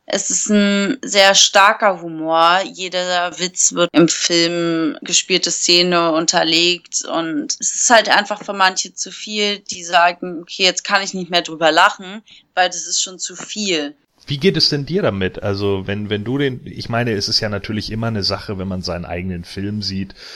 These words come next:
Speaker 2: dann, äh, korrigiert man sich wahrscheinlich auch irgendwie selber oder guckt sich das an und denkt sich, "Ja, das hätte ich vielleicht anders gemacht oder so beim nächsten Mal."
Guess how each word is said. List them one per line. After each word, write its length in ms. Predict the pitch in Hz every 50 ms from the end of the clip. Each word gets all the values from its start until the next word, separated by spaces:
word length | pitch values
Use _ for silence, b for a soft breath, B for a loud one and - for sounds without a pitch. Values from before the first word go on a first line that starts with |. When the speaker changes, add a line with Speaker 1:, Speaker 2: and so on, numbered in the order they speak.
| B B B B B
Speaker 2:
dann, 460 | - 107 101 92 92 92 90 87 90 -
äh, 380 | - - - - - - - -
korrigiert 500 | - - 104 104 98 98 113 120 117 -
man 140 | 107 104
sich 160 | 101 113 - -
wahrscheinlich 420 | 110 - - 107 101 98 101 95
auch 100 | 101 92
irgendwie 260 | 101 98 101 98 98 95
selber 480 | 90 - 92 101 110 110 104 101 98
oder 160 | 95 92 95
guckt 260 | 92 - - 107 - -
sich 120 | 107 -
das 180 | - 101 - 98
an 160 | 92 104 107
und 120 | 98 95 104
denkt 180 | 98 101 98
sich, 200 | - 101 - - 98
"Ja, 440 | 98 104 117 127 135 143 143 147
das 160 | 139 123 113 -
hätte 140 | 123 113
ich 80 | 110 -
vielleicht 280 | - 101 98 98 - -
anders 340 | - 117 - 117 117 - -
gemacht 420 | 117 110 107 - - - - -
oder 200 | 107 104 107 107 98
so 100 | 107 107
beim 180 | 101 104 95 104
nächsten 340 | 107 101 98 - - 113 104
Mal." 300 | 104 98 98 98 101